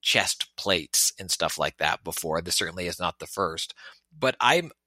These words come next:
and, and what was it, the Pulse or the Sense adapter for Res on PlayStation two? It was like a, a little vibrating box that you just plugged into one thing. Like, I, I like this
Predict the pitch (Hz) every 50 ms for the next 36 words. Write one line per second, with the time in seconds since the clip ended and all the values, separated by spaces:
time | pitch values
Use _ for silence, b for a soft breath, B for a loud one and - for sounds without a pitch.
0 | _ - 127 90 - 113 113 120 113 107 117 131 139 139 127 127 - - 110 101
1 | - - - 117 117 123 131 127 - - 107 98 - 87 - - - 117 113 120
2 | - - 127 131 120 110 123 - - - 117 117 - - 107 95 85 87 85 87
3 | 95 101 110 117 110 - - - 113 104 - - 104 104 - - 107 107 - -
4 | 110 101 - - 110 113 113 117 123 B B B B B B B _ - 95 -
5 | - - 104 92 - - 95 92 87 - - - - 101 92 98 101 98 87 85
6 | 82 82 90 87 98 95 95 98 92 90 82 - 76 82 98 - - - - -
7 | - - 80 76 76 - - - - 90 90 85 80 87 87 82 - - 82 78
8 | 76 73 73 - 78 76 80 80 B B B B B B _ - 123 127 - -
9 | - 151 185 214 220 196 - - - - 147 151 127 101 90 87 113 139 - -
10 | 127 110 123 123 - - - -